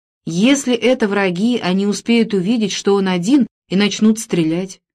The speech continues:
Окликнув всадников, он со страхом ждал, что последует с их стороны, слова или выстрелы.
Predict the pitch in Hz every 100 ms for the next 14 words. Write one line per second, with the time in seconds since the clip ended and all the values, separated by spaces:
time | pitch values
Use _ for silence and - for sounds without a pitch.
0 | _ _ _ _ _ _ _ _ - 226
1 | 262 320 269 277 - 320 277 277 277 269
2 | _ _ - 214 226 226 233 233 226 202
3 | 175 226 277 302 _ _ _ _ _ -
4 | - 262 277 247 240 240 226 220 220 214
5 | - - 220 240 214 143 - - - 202
6 | 208 214 302 233 214 247 254 190 - 151
7 | 143